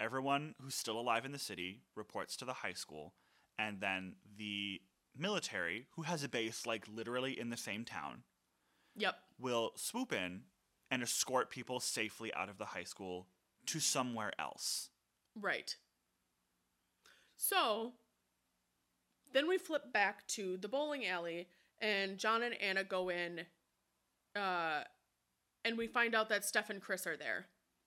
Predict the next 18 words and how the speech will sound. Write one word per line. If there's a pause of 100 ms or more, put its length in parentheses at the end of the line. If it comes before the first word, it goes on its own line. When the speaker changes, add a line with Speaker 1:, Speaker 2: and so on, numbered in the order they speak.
(600)
Speaker 1:
Yeah,
because
after (180)
craziness
happened
at
the
soup
kitchen, (480)
someone
crashed
in
and,
like, (440)
things
got
crazy
there,